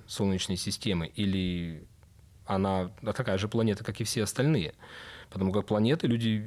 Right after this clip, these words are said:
издавна выделили, потому что это объекты, которые светящиеся, которые по небу двигаются не так, как все остальные звёзды. Звёзды по небу двигаются из-за вращения Земли вокруг своей оси. Об этом как бы все знали, что Земля вращается. Понятное дело, что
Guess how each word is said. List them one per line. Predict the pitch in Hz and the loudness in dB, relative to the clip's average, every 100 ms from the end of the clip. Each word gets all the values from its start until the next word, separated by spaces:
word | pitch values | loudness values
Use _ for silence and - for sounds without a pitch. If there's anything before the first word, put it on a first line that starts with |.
| 131 | 0
издавна | 156 107 95 92 | 2 4 2 2
выделили, | 104 90 82 78 | 2 0 -2 -6
потому | - 92 101 | -10 -2 -2
что | 98 98 | 0 0
это | 92 90 80 - | 0 0 -4 -4
объекты, | - 90 92 107 - 180 | -6 -2 0 0 -2 -4
которые | 156 101 98 | 0 0 -2
светящиеся, | 107 - 104 - - 104 | -2 0 2 0 -4 -4
которые | 98 98 95 | -2 0 2
по | |
небу | 98 131 156 | 2 4 2
двигаются | 101 123 127 - | 2 2 2 2
не | 104 | 2
так, | 101 110 113 | 2 0 0
как | 117 | -4
все | - 92 | -2 -2
остальные | 92 107 98 87 | 0 0 2 2
звёзды. | 92 95 80 - - - - - - - | -2 -4 -6 -8 -16 -18 -18 -18 -20 -10
Звёзды | - 117 226 196 | 0 4 4 4
по | 139 | 4
небу | 139 117 | 4 4
двигаются | 120 202 170 - | 4 6 4 4
из-за | - 165 160 | 2 2 4
вращения | 120 113 - 131 110 | 4 4 4 2 4
Земли | 101 110 | 4 4
вокруг | 113 95 98 - | 4 2 -2 -2
своей | 95 87 | 0 0
оси. | 82 - - - - - | 0 -6 -10 -20 -14 -4
Об | 98 | 0
этом | 95 87 | 0 -2
как | - 82 | -4 -6
бы | 82 87 | -6 -4
все | - 95 | -2 0
знали, | 90 82 | 0 -2
что | - | -4
Земля | 85 82 82 | -4 -2 -2
вращается. | 82 - 170 180 - | -2 2 2 2 0
Понятное | - 92 80 80 78 | -2 -2 -2 -4 -8
дело, | 73 85 | -8 -10
что | - 78 | -10 -12